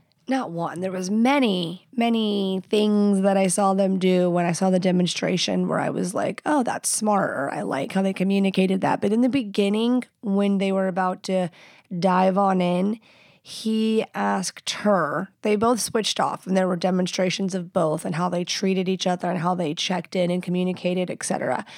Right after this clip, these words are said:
But when it was about her and she was receiving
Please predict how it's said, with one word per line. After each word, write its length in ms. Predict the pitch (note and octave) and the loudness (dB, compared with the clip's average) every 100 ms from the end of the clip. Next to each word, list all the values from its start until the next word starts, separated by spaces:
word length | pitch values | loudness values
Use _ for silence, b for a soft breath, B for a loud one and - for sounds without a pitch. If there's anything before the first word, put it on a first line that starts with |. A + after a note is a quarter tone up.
| B B B B B - | B B B B B -4
But 320 | F#3+ E3+ - | -2 -2 -6
when 560 | - F#3+ F#3 F#3 F3 - - _ | -8 -2 0 0 -2 -6 -16 _
it 140 | - | -2
was 160 | G#3 A3 | 0 0
about 300 | G#3+ G#3 G3 | 2 0 0
her 400 | F3 G#3 G3 F3+ | 0 2 4 2
and 160 | F#3+ F#3+ | 0 -4
she 160 | - G3 | -2 -2
was 200 | F#3 F#3 | -2 -2
receiving 800 | E3+ - F#3 F3 F3 F3 F3+ | -4 0 2 2 0 0 -4